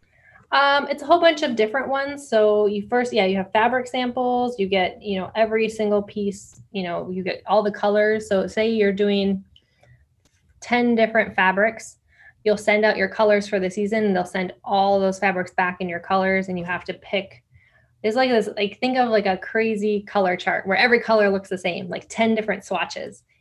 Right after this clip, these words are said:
And you have to pick out of there which one is, like, matches your, your one and approve it. And that's what the factory will go off of for every single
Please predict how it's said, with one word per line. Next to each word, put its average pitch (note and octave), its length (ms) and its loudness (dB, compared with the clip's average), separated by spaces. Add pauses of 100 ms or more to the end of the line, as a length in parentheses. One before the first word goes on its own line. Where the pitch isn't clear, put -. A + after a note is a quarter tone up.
(140)
And F#3 80 -2
you F#3+ 80 2
have F#3+ 120 -2
to G3 60 -4
pick G#3 280 -4
out F3 160 -2
of E3+ 80 -4
there E3 200 -2
which F3 280 -8
one F3+ 200 -4
is, E3 160 -8
like, D#3+ 240 -6
matches E3+ 440 -8
your, E3+ 320 -6
your F3+ 240 -6
one E3+ 340 -8 (260)
and F3+ 120 -8
approve F3+ 400 -2
it. - 180 -8
And F#3 140 -4
that's F3+ 180 -2
what F#3+ 80 -2
the F3+ 80 -4
factory F3 420 -2
will E3+ 120 -2
go E3+ 140 -6
off E3+ 220 -6
of E3 220 -8
for E3+ 180 -6
every F3 360 -6
single - 520 -8